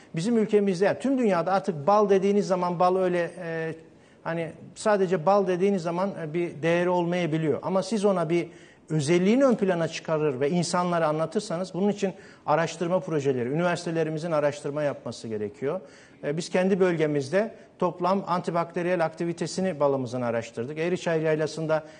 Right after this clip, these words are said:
üretmiş olduğumuz balın T A değeri, total activity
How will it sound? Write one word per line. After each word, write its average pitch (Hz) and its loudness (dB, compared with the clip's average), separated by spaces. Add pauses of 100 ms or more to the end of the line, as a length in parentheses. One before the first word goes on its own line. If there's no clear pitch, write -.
(140)
üretmiş 156 -2
olduğumuz 143 -2
balın 160 2 (460)
T 170 2
A 165 4
değeri, 131 0
total 170 -2
activity 180 -2